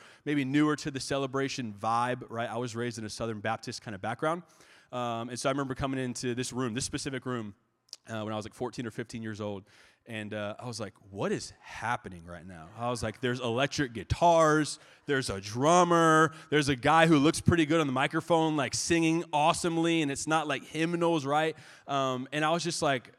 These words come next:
I was, I wasn't sure what to think at first, right? Um, but little did I know, like, the Lord was planting seeds uh, in that moment in my life. And, and here we are, you know, over a decade later, and I get to stand on the platform in the very room, uh, that I first came into Celebration Church and, and, and share God's word. And so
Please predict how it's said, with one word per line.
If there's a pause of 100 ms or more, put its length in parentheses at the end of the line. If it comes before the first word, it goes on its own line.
(100)
I
was,
I
wasn't
sure
what
to
think
at
first,
right? (280)
Um,
but
little
did
I
know,
like,
the
Lord
was
planting
seeds (300)
uh,
in
that
moment
in
my
life.
And,
and
here
we
are,
you
know,
over
a
decade
later, (120)
and
I
get
to
stand
on
the
platform
in
the
very
room, (320)
uh,
that
I
first
came
into
Celebration
Church
and,
and,
and
share
God's
word.
And
so